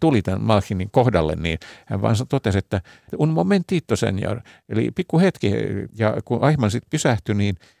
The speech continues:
sitten hän tönäski tämän ojaan ja hyppäsi päälle. Ja saman tien Eitan ja toinen agentti hyppäsi sitten perässä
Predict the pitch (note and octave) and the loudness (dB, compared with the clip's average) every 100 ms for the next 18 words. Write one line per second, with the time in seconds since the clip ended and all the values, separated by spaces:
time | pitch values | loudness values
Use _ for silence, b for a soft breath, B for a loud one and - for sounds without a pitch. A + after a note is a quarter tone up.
0 | _ - - G#2+ G#2+ C#3 A2 - A2+ A2+ | _ -6 2 2 4 2 2 0 -6 -2
1 | A#2+ - C3 F#2 - - F#2 F#2 - - | -2 2 2 2 -2 -4 -4 -4 -4 -4
2 | - G#2 - D#2+ F2 F2 b b - B2+ | 0 0 -2 -8 -8 -10 b b -6 0
3 | A#2 G2+ G#2 G#2+ - - _ - C3+ A2+ | 0 2 0 0 -8 -18 _ 0 0 2
4 | G2 F2 - A#2+ F#2 E2 E2 E2 F2+ - | 0 0 2 2 2 -4 -8 -6 -4 -4
5 | G2 - G#2+ C#3 - A2+ A#2+ G2+ F2+ - | -4 -4 -6 -6 -8 -2 0 0 -2 -6